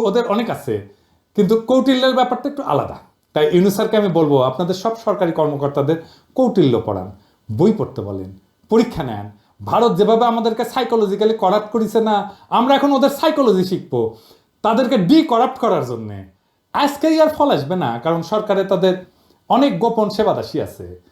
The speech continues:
তবে এইভাবে আগাইলে আশা করা যায় আমরা পাঁচ দশ বছরের মধ্যে আমাদের হারানো মেরুদণ্ড আবার ফিরে পাবো। আর আওয়ামী লীগ হইল ভারতের দাস, দেশের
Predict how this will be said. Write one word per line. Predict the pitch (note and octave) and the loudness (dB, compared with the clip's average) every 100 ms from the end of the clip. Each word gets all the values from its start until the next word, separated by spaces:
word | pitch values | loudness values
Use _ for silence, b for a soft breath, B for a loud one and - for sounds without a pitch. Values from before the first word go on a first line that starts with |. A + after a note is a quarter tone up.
| - | -6
তবে | F#3 G3 | 0 2
এইভাবে | G#3 A3+ B3 | 2 2 2
আগাইলে | G#3+ G#3+ F3+ D3 - | 2 2 2 0 -2
আশা | D#3+ A#3+ | -6 -4
করা | B3+ C#4 | 0 0
যায় | C4+ D4 F#3+ | 0 -2 0
আমরা | G#3+ A#3 B B - | 0 -2 B B -2
পাঁচ | A3+ | 0
দশ | C#3+ C#3 - | 0 -2 -4
বছরের | D#3 G3 G#3+ | -4 -2 -2
মধ্যে | G#3+ A3+ | -2 0
আমাদের | E3 E3 F3+ F3+ | 0 0 0 -2
হারানো | D#3 A3 D4 C#4 | 0 2 2 0
মেরুদণ্ড | A#3+ A3 F#3+ F3 D3 | 0 -2 -2 -4 -2
আবার | C3+ G#3 - | 0 -2 -2
ফিরে | E3+ C3 | -6 -6
পাবো। | F#2 D#2+ - _ _ _ _ _ _ _ _ - | -6 -16 -20 _ _ _ _ _ _ _ _ -2
আর | D#3 F3+ F3+ - | 2 2 -2 -2
আওয়ামী | A3+ C4+ | 0 0
লীগ | A#3 D#3 | 0 0
হইল | F#3+ G#3 | 2 2
ভারতের | D#3+ D3+ C#3+ A2 | 0 -2 -4 -10
দাস, | - - - _ _ | -14 -20 -20 _ _
দেশের | D#3+ F#3+ | -4 -4